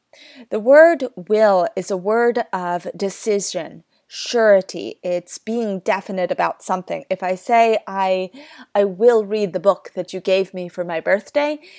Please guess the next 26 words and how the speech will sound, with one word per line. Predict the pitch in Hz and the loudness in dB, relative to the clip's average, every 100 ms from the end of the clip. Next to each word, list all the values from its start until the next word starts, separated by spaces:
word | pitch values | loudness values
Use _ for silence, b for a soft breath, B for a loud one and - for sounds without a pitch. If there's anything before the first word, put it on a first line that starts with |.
| 311 - | -12 -10
it's | - - | -10 -4
indicating | 233 247 240 247 226 220 202 | -4 -2 -2 2 2 2 -2
a | 185 | -4
decision. | 190 196 - 202 190 160 - | -4 -4 -2 -2 -2 -6 -4
I | 185 | 0
will, | 185 175 165 | 2 0 -2
I | 185 | -4
will | 175 165 - | -6 -6 -4
definitely | 202 190 208 185 185 185 | -4 -4 -8 -8 -6 -4
get | 190 - | -4 -4
to | 170 | -6
it, | 151 190 | -8 -4
hopefully | 202 - 185 190 | -2 -2 -2 -2
in | 190 | -2
the | 170 | -4
near | 160 165 | -4 -4
future. | - 226 - 190 156 B B 311 311 269 _ | -2 -2 2 0 0 B B -14 -16 -18 _
Um, | 214 202 190 180 175 170 _ | -8 -4 -2 -4 -6 -12 _
and | 214 220 | -4 0
then | 233 233 226 - | 2 0 -2 -8
the, | 180 220 202 196 196 - _ _ _ | -4 -2 0 -2 -4 -8 _ _ _
the | 185 202 | -2 4
idea | 196 196 254 254 - | 4 4 2 2 0
of | - 180 175 180 - | -6 -6 -6 -8 -14
not | 185 202 240 285 294 | -10 -6 -4 -6 -8
fear | - - 202 170 160 180 | -14 -8 -4 -2 -2 -4